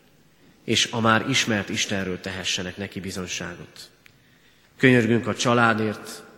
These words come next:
annak egészéért, és könyörgünk egy gyülekezetért, a nagy családért. Kérünk, hadd hordozzuk őt, és ne csak őt, hanem egymást szeretetben,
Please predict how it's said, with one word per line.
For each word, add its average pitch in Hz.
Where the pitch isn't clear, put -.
annak 104
egészéért, 101
és -
könyörgünk 110
egy 98
gyülekezetért, 98
a 107
nagy 104
családért. 90
Kérünk, 113
hadd 120
hordozzuk 104
őt, 120
és -
ne 110
csak -
őt, 110
hanem 101
egymást 107
szeretetben, 104